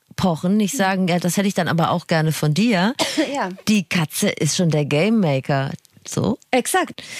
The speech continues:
Speaker 1: Aber ich glaube, das finden ja viele Leute auch interessant. Die wollen halt einen Partner, der sie führt.
Speaker 2: Und fordert, ja, Deutschlands liebstes Haustier. Ich hab's extra nochmal recherchiert, weil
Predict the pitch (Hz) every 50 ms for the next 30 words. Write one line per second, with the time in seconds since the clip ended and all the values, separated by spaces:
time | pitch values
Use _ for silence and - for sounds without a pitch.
0 | - - - - - - - 233 220 240 240 233 - 254 240 254 254 240 247 233
1 | - - - 262 233 - 254 247 247 - - 254 247 247 240 240 233 233 220 233
2 | 233 220 220 - - 226 - - - - 370 339 - 262 202 226 226 226 214 220
3 | 202 - 233 - - 175 175 180 180 - - 208 208 214 190 226 214 220 208 269
4 | 294 285 - - - - - 202 208 208 208 202 202 202 202 _ - - - -
5 | 240 220 226 208 - - - - 196 190 208 214 220 202 214 196 190 269 311 269
6 | 175 156 165 170 - - 214 220 247 285 - - 196 190 175 - - - 247 254
7 | - - 311 294 269 - - - 170 170 - 190 175 - - 196 - - - 226
8 | 196 185 180 - 202 196 220 226 - 269 - - 277 214 - -